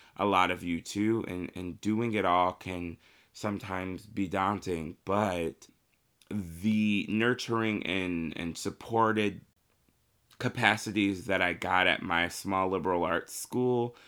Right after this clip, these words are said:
experience exists here at I U. Um, it just, I felt, took a little bit of ingenuity on my part to make sure that I garnered that. And, uh, now that I feel that I have that,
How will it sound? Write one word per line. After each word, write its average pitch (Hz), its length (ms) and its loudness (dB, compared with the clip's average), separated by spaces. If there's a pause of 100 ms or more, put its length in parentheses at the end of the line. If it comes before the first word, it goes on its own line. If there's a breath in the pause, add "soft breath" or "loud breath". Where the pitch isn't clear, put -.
(160 loud breath)
experience 120 960 -2
exists 85 1040 -4
here 92 340 -4
at 90 220 -2
I 85 180 0
U. 85 580 -2 (460 loud breath)
Um, 85 340 -4
it 98 160 -2
just, - 420 -6
I 92 80 -6
felt, - 560 -4
took - 400 -4 (360 soft breath)
a 107 80 2
little 101 480 0 (280)
bit 104 140 2
of 95 100 -2
ingenuity 101 720 0
on 85 160 0
my 76 200 -2
part - 440 -4
to 95 140 -8
make 98 240 -2
sure 101 220 -2
that 87 200 0
I 80 160 2
garnered 98 680 -2
that. 185 300 -4 (180)
And, 90 720 -4
uh, 90 180 -4 (960)
now 107 380 4
that 98 180 2
I 90 140 4
feel 95 320 0
that 87 180 2
I 82 100 4
have 98 420 2
that, 80 340 2